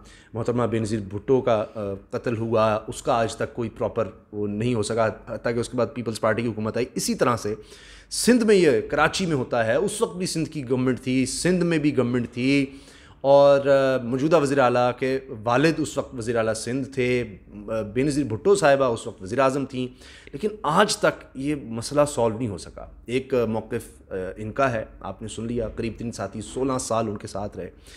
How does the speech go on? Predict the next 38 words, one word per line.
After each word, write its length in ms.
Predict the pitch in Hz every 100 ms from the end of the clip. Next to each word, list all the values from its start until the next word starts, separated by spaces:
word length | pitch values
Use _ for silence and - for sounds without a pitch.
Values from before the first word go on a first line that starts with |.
| - - -
तो 60 |
इस 80 | 175
पर 180 | - 208
मेरा 200 | 180 180
ख्याल 220 | 180 180
है 60 | 185
कि 100 | 165
कम 180 | 151
अज़ 120 | 175 -
कम 160 | 147
पाकिस्तान 380 | 139 117 - 139
पीपल्स 320 | 123 127 131
पार्टी 340 | - 104 110 127
को 300 | 104 139 - - -
इस 80 | -
केस 260 | - 170 -
को 120 | 185
मनतकी 380 | 139 139 233 285
अंजाम 300 | 214 185 185
तक 120 | 185
तो 120 | 160
कम 140 | 160
अज़ 100 | 151
कम 100 | 151
पहुँचाना 380 | 123 113 107 202
चाहिए, 320 | 196 131 82 - - 113
आगे 220 | 127 202
तो 100 | 247
चलाना 340 | 190 139 202
चाहिए, 320 | 202 110 85 - - _ _ _
ये 180 | 101 214
तो 140 | 247 262
उनकी 360 | 185 156 175
ज़िम्मेदारी 420 | 135 131 117 113
बनती 340 | 98 98 170 143
है 100 | 101
साफ 260 | 95 85
साफ। 240 | - -